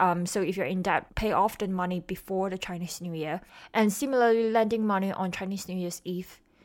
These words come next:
or the first day of Chinese New Year isn't a good idea either. I never have any money to lend away, so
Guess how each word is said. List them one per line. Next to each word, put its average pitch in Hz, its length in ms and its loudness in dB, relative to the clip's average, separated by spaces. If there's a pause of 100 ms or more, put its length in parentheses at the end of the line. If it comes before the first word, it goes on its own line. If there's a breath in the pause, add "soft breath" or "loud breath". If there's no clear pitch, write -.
(100)
or 185 160 -2
the 170 160 -2
first 190 360 -4
day 196 60 -4
of 180 140 -4
Chinese 180 380 -8
New 180 80 -4
Year 170 100 -6
isn't 170 200 -8
a 170 40 -6
good 160 200 -8
idea 165 360 -10
either. - 380 -14 (720 soft breath)
I 214 40 -6
never 254 320 4
have 196 180 -4
any 185 160 -2
money 175 320 -2
to 175 100 -8
lend 165 220 -6
away, 165 260 -8
so 175 480 -8